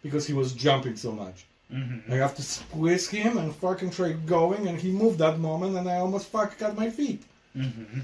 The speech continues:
Speaker 1: But eventually I killed him and made a big, uh, chicken zoo.
Speaker 2: Yeah.
Speaker 1: But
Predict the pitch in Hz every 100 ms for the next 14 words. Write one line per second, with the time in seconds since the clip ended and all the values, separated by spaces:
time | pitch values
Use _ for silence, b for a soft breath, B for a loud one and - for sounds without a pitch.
0 | - 135 143 160 170 185 180 196 190 185
1 | 208 208 208 214 220 233 226 226 220 233
2 | 226 226 214 214 254 226 143 123 123 113
3 | 110 92 - 147 131 110 123 131 127 139